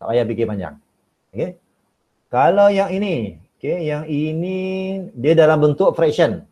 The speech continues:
Setiap bentuk fraction dia bersyarat. Atas integer tak? Bawah integer tak? Kalau dua-dua integer, baru kita masukkan dia ke dalam rational number. Okey, tetapi yang ni sebenarnya saya boleh permudahkan.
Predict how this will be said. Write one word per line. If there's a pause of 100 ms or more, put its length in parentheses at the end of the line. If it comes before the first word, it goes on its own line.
Setiap
bentuk
fraction (280)
dia
bersyarat. (480)
Atas
integer
tak? (400)
Bawah
integer
tak?
Kalau
dua-dua
integer,
baru
kita
masukkan
dia
ke
dalam (480)
rational
number. (560)
Okey,
tetapi
yang
ni
sebenarnya
saya
boleh
permudahkan.